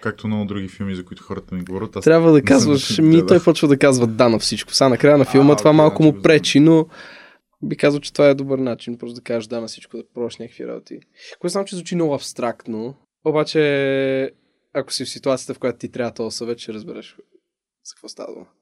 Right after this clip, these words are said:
Speaker 1: Добре, да, обаче, ние влизаме в много неща, защото, примерно, аз и ти сме имали тая възможност. Между другото,
Speaker 2: Именно, да.
Speaker 1: аз много често казвам, <clears throat> между другото, аз казвам да на неща, които съм почти сигурен, че няма да ме изкефят.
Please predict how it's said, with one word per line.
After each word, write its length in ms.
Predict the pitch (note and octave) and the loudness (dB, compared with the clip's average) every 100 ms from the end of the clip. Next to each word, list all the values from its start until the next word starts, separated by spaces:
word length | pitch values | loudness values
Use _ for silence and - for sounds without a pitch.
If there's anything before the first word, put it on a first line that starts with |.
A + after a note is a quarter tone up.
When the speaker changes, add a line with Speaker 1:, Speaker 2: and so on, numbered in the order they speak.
| _ - | _ -6
Speaker 1:
Добре, 300 | G2+ G#2+ D3 | -4 -2 -2
да, 100 | D#3+ | -2
обаче, 400 | C3+ C#3+ C#3+ D3 - _ | -2 -6 -6 -10 -12 _
ние 180 | C3+ E3+ | 0 2
влизаме 360 | F#3 G#3 G3+ | 2 4 2
в 100 | D#3 | 2
много 180 | D3+ F3 | 0 2
неща, 240 | F#3 F3 F#3 | 2 0 -2
защото, 320 | F3+ F3 E3+ | -2 -6 -6
примерно, 480 | - E3 F3 E3 - | -2 0 2 0 -2
аз 200 | B2+ - | -6 -6
и 80 | - | -10
ти 380 | - C3+ D3+ D#3+ | -6 -4 -2 -4
сме 180 | - D#3+ | -4 -2
имали 300 | E3+ F3+ F3+ | 0 0 2
тая 180 | F#3 | 2
възможност. 580 | F3+ E3+ D#3 A#2+ F2+ - _ | 2 0 -2 -2 -4 -8 _
Между 220 | A#2 A#2+ G#2+ | -6 -4 -2
другото, 420 | C#3 D3 D3+ C3+ - | -2 -2 -4 -6 -8
Speaker 2:
Именно, 360 | C3+ D3+ D#3 A2+ | -6 -4 -4 -4
да. 200 | A2 C3+ | -8 -6
Speaker 1:
аз 220 | B2 C3+ | -4 -4
много 260 | D3 D3 D#3 | -4 -4 -2
често 280 | D3 D#3 C#3 | -2 -4 -2
казвам, 340 | D3+ D3+ D#3 A#2 A2+ A#2+ - | -2 0 -2 -4 -6 -4 -8
<clears throat> 320 | A#2+ - _ | -10 -20 _
между 280 | A#2 A#2 G#2+ | -6 -4 -2
другото, 240 | A#2+ C#3 | -2 0
аз 140 | C#3+ C#3 | -2 -2
казвам 400 | D3+ D3 D#3+ D3 - | -2 -2 -2 -4 -10
да 280 | G#2 A2+ C3+ | -4 -2 0
на 220 | D3+ C3 | -2 -4
неща, 440 | A#2+ A#2+ A2+ - C#3 | -6 -4 -4 -4 -8
които 280 | - D#3 - | -6 -12 -12
съм 180 | D3 | -14
почти 280 | C#3 - - | -16 -18 -16
сигурен, 360 | - C3+ C3+ B2+ | -10 -6 -6 -6
че 140 | - | -6
няма 140 | A#2+ A2 | -4 -4
да 80 | |
ме 100 | G#2 | -4
изкефят. 500 | F#2 - F2+ - - | -8 -10 -14 -14 -18